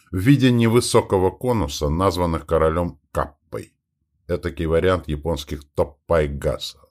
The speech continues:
Кузнец для них был нужен только в самом начале, чтобы на механическом молоте с конским приводом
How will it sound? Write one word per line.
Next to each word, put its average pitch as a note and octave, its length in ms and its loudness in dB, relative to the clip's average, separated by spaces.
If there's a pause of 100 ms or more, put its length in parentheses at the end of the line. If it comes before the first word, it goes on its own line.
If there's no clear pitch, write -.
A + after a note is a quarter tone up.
(1400)
Кузнец A#2 500 2
для A2 200 4
них G2+ 180 0
был G2+ 180 2
нужен F#2+ 380 0
только A2+ 280 -2
в - 40 -12
самом E2+ 380 -2
начале, F2 420 -2
чтобы C#2 300 -8
на D2 100 -2
механическом D#2+ 800 -4
молоте G#2 420 -4
с D#2 80 -10
конским D2+ 400 -4
приводом C3+ 560 -2